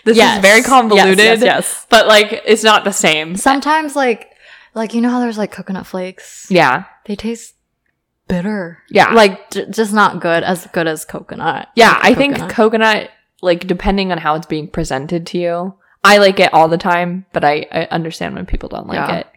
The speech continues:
Speaker 1: 'cause it's, like, very dependent on, like, what type of coconut
Speaker 2: <laughs>
Speaker 1: you're consuming.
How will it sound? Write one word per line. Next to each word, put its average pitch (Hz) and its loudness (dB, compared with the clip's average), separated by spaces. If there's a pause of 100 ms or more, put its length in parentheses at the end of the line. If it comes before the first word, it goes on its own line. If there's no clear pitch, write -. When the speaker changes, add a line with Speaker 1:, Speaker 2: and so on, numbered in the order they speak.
Speaker 1:
'cause 180 -8
it's, 160 -8
like, - -10
very 180 -8
dependent 180 -12
on, 190 -10
like, - -14
what 165 -10
type - -10
of 92 -14 (260)
coconut 202 -14 (140)
Speaker 2:
<laughs> - -10
Speaker 1:
you're 190 -4
consuming. 214 -4